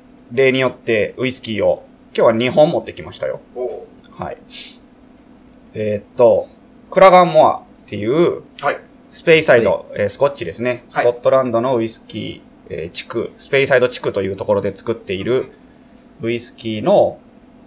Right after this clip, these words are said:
Speaker 1: えーっとね、なんと二十五年。
Speaker 2: うん。
Speaker 3: ええやつ。
Speaker 1: ええやつですね。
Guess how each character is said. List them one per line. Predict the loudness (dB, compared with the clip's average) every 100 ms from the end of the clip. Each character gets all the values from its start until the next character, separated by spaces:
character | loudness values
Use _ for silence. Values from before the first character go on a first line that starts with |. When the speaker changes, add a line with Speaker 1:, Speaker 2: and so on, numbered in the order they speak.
| -20 -20 -14
Speaker 1:
え | -6 -4
ー | -4
っ |
と | -6
ね、 | -6 -6 -10 -8
な | -4 -2
ん |
と | -2
二 | 0 0
十 | 0 -4 -4
五 | -2
年。 | 2 0 -2
Speaker 2:
う |
ん。 | -8 -8 -8 -8 -12 _ _ -8
Speaker 3:
え | -6
え |
や | -6
つ。 | -8 -16 -20 -20 _
Speaker 1:
え | -4
え | 2
や | 2
つ | 0
で | -10
す | -12 -10
ね。 | -8 -10